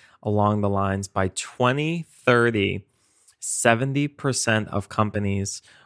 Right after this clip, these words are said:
will be A I first companies in some capacity using a part of the A I technology.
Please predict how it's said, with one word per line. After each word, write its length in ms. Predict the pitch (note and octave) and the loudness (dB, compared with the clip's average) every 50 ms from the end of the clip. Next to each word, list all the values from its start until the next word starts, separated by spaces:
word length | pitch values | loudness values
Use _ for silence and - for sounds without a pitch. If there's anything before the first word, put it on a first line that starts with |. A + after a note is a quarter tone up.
| _ - | _ -6
will 240 | B2 A#2 A2+ A2 A2 | -2 0 2 2 0
be 600 | G#2 - A2 G#2+ G#2+ G#2+ G#2 G#2 G2+ G2+ G2 G#2 - _ _ - | 0 0 0 0 0 0 0 0 -2 -4 -6 -10 -14 _ _ -2
A 160 | - A#2+ A#2 | 2 4 6
I 140 | A2 G#2+ G#2 | 6 4 4
first 320 | G#2 - G#2 G2+ F#2+ - - | 2 0 -2 -2 -2 -2 -4
companies 680 | - F#2+ F2 - - - - - - - - - - _ | -6 -6 -6 -8 -16 -20 -20 -16 -16 -14 -14 -16 -14 _
in 180 | - A2 G#2+ G2+ | -4 -2 -2 -2
some 420 | - - - - A#2 A#2 A#2 A#2 | -2 -4 -2 2 2 2 2 0
capacity 760 | A#2 - - - - - G#2 G2+ F#2+ - - - - - G#2 | -4 -8 -12 -10 -4 0 0 0 0 -2 -6 -8 -6 -4 -4
using 580 | G#2 G2+ G2+ G#2 G#2 G2 - G2+ G2+ G2 F#2+ - _ _ _ | -4 -4 -4 -4 -4 -4 -4 -4 -4 -4 -6 -8 _ _ _
a 260 | - A2 A2 A#2 B2+ B2+ | 0 2 4 4 2 2
part 540 | - - - A#2 G#2+ G#2 G2+ F#2+ F2+ - _ - | -2 -2 2 4 4 4 4 2 0 -4 _ -2
of 160 | A2 G#2 G2 | -2 -2 0
the 160 | G#2+ F#2 - _ _ - | -2 -6 -6 _ _ 0
A 200 | A2 G#2+ G#2+ G#2 | 2 4 4 4
I 320 | G2+ G2+ G#2 G2+ G2+ G2 - _ _ _ _ _ | 4 2 2 0 -2 -4 -8 _ _ _ _ _
technology. 840 | - - A#2 G#2+ - G#2+ G2 F#2+ G2 G2 G2 G2 - - A2 - - | -10 -6 -6 -6 -2 0 2 2 2 2 0 -2 -4 -10 -16 -16 -20